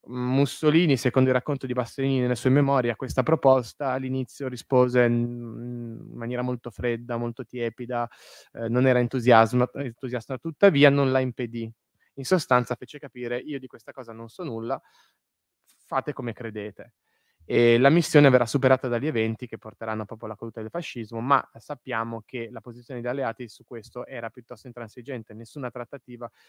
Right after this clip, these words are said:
con uomini legati al regime fascista, tratteremo nel caso,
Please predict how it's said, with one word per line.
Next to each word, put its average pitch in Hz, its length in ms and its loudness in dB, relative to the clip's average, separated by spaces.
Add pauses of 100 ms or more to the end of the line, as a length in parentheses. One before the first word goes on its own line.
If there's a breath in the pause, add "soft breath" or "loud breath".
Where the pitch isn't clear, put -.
(180 soft breath)
con 117 140 -8
uomini 117 380 0
legati 117 320 -6
al 117 60 -4
regime 113 300 -8
fascista, 127 640 -12 (200)
tratteremo 123 600 0
nel 139 160 -4
caso, 113 720 -4